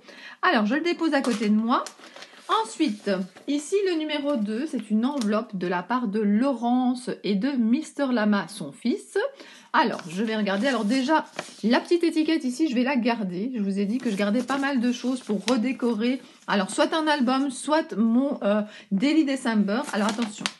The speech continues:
j'ouvre. Ça fait un petit peu de bruit. Et qu'est-ce que j'ai à l'intérieur aujourd'hui ? Oh, super beau.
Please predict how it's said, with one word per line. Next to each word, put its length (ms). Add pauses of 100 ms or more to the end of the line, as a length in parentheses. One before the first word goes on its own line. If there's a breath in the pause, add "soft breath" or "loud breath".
(400)
j'ouvre. 720 (1200)
Ça 100
fait 220
un 140
petit 200
peu 200
de 120
bruit. 380 (260)
Et 100
qu'est-ce 380
que 260
j'ai 240
à 140
l'intérieur 880
aujourd'hui ? 680 (360 loud breath)
Oh, 160
super 400
beau. 160